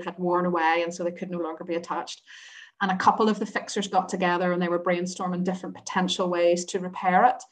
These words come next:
And in the end, they didn't have the right tool for the job, but they made a little video clip with,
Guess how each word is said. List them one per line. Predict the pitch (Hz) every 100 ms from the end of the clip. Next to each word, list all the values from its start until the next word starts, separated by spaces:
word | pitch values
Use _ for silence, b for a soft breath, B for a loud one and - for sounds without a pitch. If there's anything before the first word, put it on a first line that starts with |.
| B B B B
And | 196
in | 190
the | 185
end, | 180 185 185
they | 185 185
didn't | 190 190
have | 185 180
the | 180 175
right | 175 - _ -
tool | 196 185
for | 185
the | 185
job, | 180 175 175 196 214 - -
but | 185 185
they | 190
made | 190 190
a | 202
little | 190 185
video | 185 190 190 226 247
clip | - 254 254 - - _ _ b b b
with, | 196 190 190